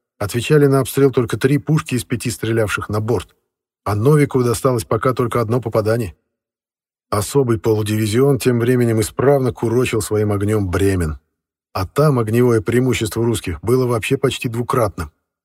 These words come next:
Восемь стволов против пяти. Но первым в нокдаун отправился все-таки сибирский стрелок. На протяжении двух минут он схлопотал целых три попадания. И если два из них оказались не более чем неприятными,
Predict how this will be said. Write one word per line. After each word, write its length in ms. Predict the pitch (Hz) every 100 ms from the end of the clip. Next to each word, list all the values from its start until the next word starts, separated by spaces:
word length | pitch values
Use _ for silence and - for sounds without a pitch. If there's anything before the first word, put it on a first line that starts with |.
| _
Восемь 460 | 90 101 147 143 123
стволов 400 | - 117 127 -
против 320 | 120 - -
пяти. 340 | 120 - 82 _ _ _ _ _ _ -
Но 320 | 98 139 143
первым 520 | _ 131 135 117 110
в 60 | 107
нокдаун 460 | 110 107 123 113
отправился 560 | 107 - 113 110 98 98
все-таки 380 | - 107 - 98
сибирский 500 | - 90 104 - 95
стрелок. 500 | - 92 80 - - _ _ _ _ _ _ -
На 140 | 92
протяжении 640 | 113 113 127 123 139 131
двух 340 | 117 131 135 123
минут 300 | 123 139 123
он 100 | 113
схлопотал 560 | - 113 120 - 123
целых 340 | 104 131 117 -
три 220 | 131 135
попадания. 560 | 107 117 120 113 80 - _ _ _ _ _ -
И 80 |
если 320 | 110 127 - 127
два 280 | 120 143
из 100 | 135
них 200 | 117 117
оказались 440 | 113 110 123 123 -
не 100 | 117
более 260 | 123 120
чем 200 | 113 113
неприятными, 680 | 113 101 117 139 - 90 73